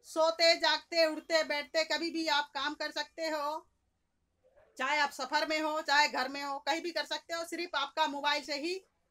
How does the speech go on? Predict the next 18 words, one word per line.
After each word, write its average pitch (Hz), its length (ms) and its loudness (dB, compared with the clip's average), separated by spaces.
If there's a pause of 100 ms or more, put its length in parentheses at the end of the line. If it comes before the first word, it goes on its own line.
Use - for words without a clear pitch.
काम 285 220 6
हो 277 140 -4
जाता 220 300 -4
है। 175 140 -14 (960)
आपको 285 380 2
इसमें 320 260 -2
ना 330 180 4
गाड़ी 285 320 2
की 330 140 -6
ज़रूरत, 311 420 0
ना 320 160 2
ऑटो 294 320 4
की 320 160 -6
ज़रूरत, 302 340 0
ना 302 120 2 (100)
बाइक 277 260 0
की 302 120 -8
ज़रूरत 294 360 -2